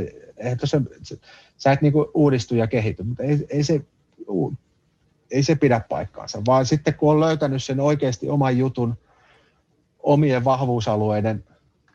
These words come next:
sisältä, niin sit niistä kantsii pitää kiinni –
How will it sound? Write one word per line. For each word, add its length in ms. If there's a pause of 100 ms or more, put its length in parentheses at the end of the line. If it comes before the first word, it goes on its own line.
sisältä, 580
niin 320 (140)
sit 280
niistä 260
kantsii 360
pitää 320 (100)
kiinni – 540